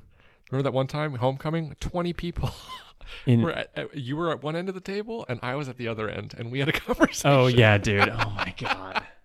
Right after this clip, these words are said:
Speaker 2: When we went to that dinner, was that Homecoming or prom?
Speaker 1: Oh, it was Homecoming.
Speaker 2: Whatever. Yeah, I remember. We were
Speaker 1: Yeah.
Speaker 2: sitting exactly, we are now on opposite ends of the table.
Speaker 1: Yes, but there were, like, twenty
Speaker 2: Like,
Speaker 1: people on
Speaker 2: twenty
Speaker 1: each
Speaker 2: people in
Speaker 1: side of the
Speaker 2: between
Speaker 1: table,
Speaker 2: us,
Speaker 1: and
Speaker 2: and
Speaker 1: we
Speaker 2: we
Speaker 1: were
Speaker 2: were just
Speaker 1: having a
Speaker 2: yelling at each
Speaker 1: conversation.
Speaker 2: other. Yep.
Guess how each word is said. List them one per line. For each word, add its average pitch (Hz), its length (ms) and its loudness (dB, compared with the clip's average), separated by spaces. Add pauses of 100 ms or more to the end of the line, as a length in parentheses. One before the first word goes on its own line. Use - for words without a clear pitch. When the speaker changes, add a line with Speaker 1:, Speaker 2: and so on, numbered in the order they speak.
(140)
Speaker 2:
When 135 140 -8
we 131 60 -8
went 127 140 -6
to 135 60 -8
that 117 200 -4
dinner, 113 180 -10
was 113 120 -10
that 202 140 -10
Homecoming 139 360 -8
or - 80 -12
prom? 117 400 -18
Speaker 1:
Oh, 104 240 -6
it 76 260 -12
was 82 140 -10
Homecoming. - 400 -14 (420)
Speaker 2:
Whatever. 98 460 -10
Yeah, 110 200 -8
I 104 40 -10
remember. 107 300 -10
We 101 40 -12
were 107 60 -6
Speaker 1:
Yeah. 92 60 -4
Speaker 2:
sitting 117 280 -4
exactly, 107 480 -8
we 107 120 -8
are 104 80 -6
now 101 140 -6
on 98 100 -8
opposite 98 300 -8
ends 101 120 -8
of 104 80 -4
the 101 60 -4
table. 95 240 -8
Speaker 1:
Yes, 90 180 0
but - 160 -4
there 98 100 -2
were, 87 140 -4 (140)
like, 82 160 -6 (160)
twenty 95 260 -4
Speaker 2:
Like, 104 180 0
Speaker 1:
people 101 100 2
on 127 40 4
Speaker 2:
twenty 120 180 8
Speaker 1:
each 110 60 6
Speaker 2:
people 120 220 8
in 104 40 6
Speaker 1:
side 98 160 6
of 110 80 0
the 113 60 4
Speaker 2:
between 110 80 4
Speaker 1:
table, - 220 4
Speaker 2:
us, 123 80 6
Speaker 1:
and 107 80 4
Speaker 2:
and 104 80 6
Speaker 1:
we - 0 -
Speaker 2:
we 110 60 4
Speaker 1:
were 110 40 6
Speaker 2:
were 110 40 6
just 107 140 4
Speaker 1:
having 104 140 4
a 110 40 2
Speaker 2:
yelling 104 240 4
at 101 40 2
each - 220 2
Speaker 1:
conversation. 101 120 2
Speaker 2:
other. 98 140 -2
Yep. 104 300 -4